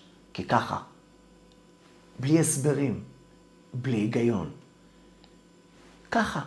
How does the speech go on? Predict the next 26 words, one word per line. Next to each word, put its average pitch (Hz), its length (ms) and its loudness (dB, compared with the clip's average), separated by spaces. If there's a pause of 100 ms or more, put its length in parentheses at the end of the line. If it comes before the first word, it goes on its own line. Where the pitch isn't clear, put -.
(480)
כי 196 100 0
פשוט 202 400 2
זהו 175 340 2
זה. 85 200 -4 (2500)
זה 170 100 8
הדבר 147 200 10
הכי 135 320 8
עמוק. 120 440 0 (480)
כשאנחנו 165 360 6
עושים 175 380 6
דברים 196 520 12 (260)
כי - 160 -2
ככה, 123 420 8 (100)
שום 254 240 4
דבר 240 220 8
לא 220 80 8
יכול 220 200 2
להסתיר 196 580 6
על 127 100 6
זה. 78 120 -6 (1000)
כל 294 140 12
הדברים 240 280 12
בעולם 220 260 12
אפשר 214 240 8
להסתיר 208 340 6
עליהם. 160 200 6